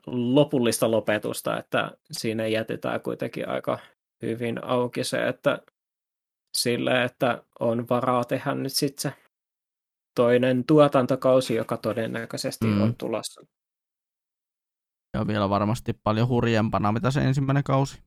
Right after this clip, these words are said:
Speaker 1: Kyllä.
Speaker 2: Joo,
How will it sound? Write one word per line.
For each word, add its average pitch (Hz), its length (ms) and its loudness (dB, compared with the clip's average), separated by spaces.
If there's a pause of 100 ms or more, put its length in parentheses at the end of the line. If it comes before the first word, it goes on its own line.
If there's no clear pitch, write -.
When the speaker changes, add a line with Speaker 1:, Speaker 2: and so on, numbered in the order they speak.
(1500)
Speaker 1:
Kyllä. 117 460 -2 (920)
Speaker 2:
Joo, 110 420 0